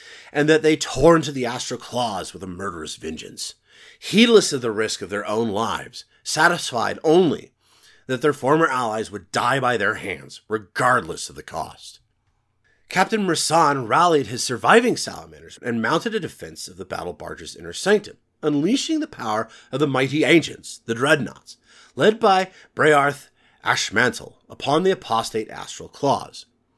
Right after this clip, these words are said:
First the corridors and vaults of the Pyre of Glory, and then the Astral Claws, Hyrcania ran red with blood. This dreadful battle became known in the legends of the war as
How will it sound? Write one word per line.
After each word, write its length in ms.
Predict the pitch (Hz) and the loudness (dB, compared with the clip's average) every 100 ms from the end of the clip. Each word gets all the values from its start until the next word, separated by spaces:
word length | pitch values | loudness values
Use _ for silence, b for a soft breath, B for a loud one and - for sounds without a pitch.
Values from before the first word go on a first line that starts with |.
| b b b | b b b
First 480 | - - 190 226 - | -8 4 4 4 0
the 60 | 226 | -6
corridors 580 | - 139 131 127 123 | -2 0 0 -4 -6
and 100 | 127 | -8
vaults 300 | 113 113 120 | -4 -4 -4
of 60 | 135 | -8
the 60 | - | -12
Pyre 300 | 110 101 98 | -6 -6 -6
of 100 | - | -8
Glory, 380 | 87 78 78 - B B B | -12 -12 -18 -20 B B B
and 160 | 143 | 4
then 140 | 175 190 | 4 4
the 140 | 170 | 2
Astral 360 | 123 143 147 131 | 2 -2 -4 -8
Claws, 460 | - 104 95 95 - b b | -6 -4 -4 -8 -16 b b
Hyrcania 800 | 170 156 - 156 160 151 143 131 | -4 -4 0 2 4 4 4 0
ran 240 | 101 110 104 | 0 -2 -2
red 240 | 101 92 | -6 -6
with 200 | 92 - | -10 -12
blood. 260 | 82 - - _ _ _ _ b | -12 -12 -12 _ _ _ _ b
This 180 | 202 | -2
dreadful 400 | - 135 160 170 | -2 0 0 0
battle 320 | 135 107 113 113 | -2 -2 -2 -4
became 400 | 117 110 104 92 | -8 -8 -8 -4
known 320 | 117 151 180 | -2 -2 -2
in 120 | 196 | -2
the 80 | 190 | -2
legends 380 | 117 123 131 131 | -2 -2 -6 -10
of 60 | |
the 80 | 131 | -12
war 400 | 90 107 87 95 | -6 -4 -4 -6
as 400 | 95 82 85 | -8 -8 -10